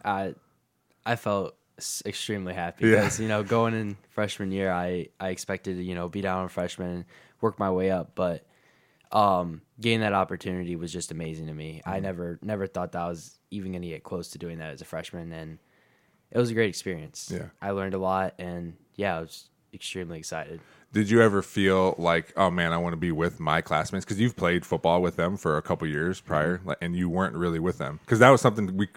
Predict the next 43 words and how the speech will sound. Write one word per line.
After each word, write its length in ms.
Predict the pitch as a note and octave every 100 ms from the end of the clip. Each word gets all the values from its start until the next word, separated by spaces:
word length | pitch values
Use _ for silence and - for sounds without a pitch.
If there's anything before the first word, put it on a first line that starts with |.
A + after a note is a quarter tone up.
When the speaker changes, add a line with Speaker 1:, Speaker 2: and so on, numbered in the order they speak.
| - A2
Speaker 2:
us 120 | G#2+
coaches 300 | - A2+ G2+
talk 200 | A2 F#2
about, 200 | E2+ D#2+
like, 180 | E2+ -
"Okay, 220 | G2 G2
how 200 | E2 G#2
is 100 | G#2+
this 160 | A2 -
gonna 260 | F#2+ E2+
affect 440 | E2 - E2+ - - _ - - - - - - _ -
his, 300 | A2 F2+ F2+
not 200 | A2 G2
just 300 | F#2+ - -
playing, 320 | G#2 F#2 E2+
he's 120 | F2+
obviously 320 | F2+ F2+ E2+
excited 260 | E2+ F#2 D#2+
to 60 | C#2+
play, 160 | F#2
but 160 | E2 D#2+
mentally, 480 | F2+ G#2 G#2 E2+ E2
how's 220 | F2 E2
it 40 | E2
gonna 120 | D#2+
affect 240 | - F2
him?" 80 | E2+
Because 380 | D#2+ E2+ D#2 - _ -
you 140 | C#3+ D3
know 120 | C3+
some 220 | - B2+
of 60 | A2+
these 140 | F2
kids, 500 | - F2 G2 G2 - -
but 180 | - F2
you 100 | F2+
know 140 | F#2+ F#2+
your 100 | F2+
classmates 400 | - F2 F2+ D#2+
really 160 | D#2+ -
well. 280 | B1 G1+ A#2
Speaker 1:
Mm-hmm. 260 | A#2+ B2 B2+ _ _ _ _ _ -
Well, 440 | C#3 C#3 C3+ C3